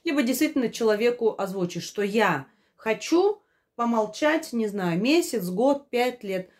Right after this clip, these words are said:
а потом мы с тобой поговорим. А, для себя здесь, <clears throat> ну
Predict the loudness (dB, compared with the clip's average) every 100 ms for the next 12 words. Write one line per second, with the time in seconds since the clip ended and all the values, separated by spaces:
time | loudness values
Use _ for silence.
0 | _ -8 -6 -2 0 0 -4 -6 -6 -6
1 | -6 -2 -2 -2 -4 -10 _ -20 -20 -20
2 | _ _ _ _ _ _ -2 0 2 2
3 | 2 0 0 0 2 4 6 4 2 2
4 | 4 4 0 -12 -20 -20 _ _ _ _
5 | _ _ _ _ _ _ _ _ _ _
6 | _ _ _ _ _ _ _ -20 -20 -20
7 | _ -12 -4 -4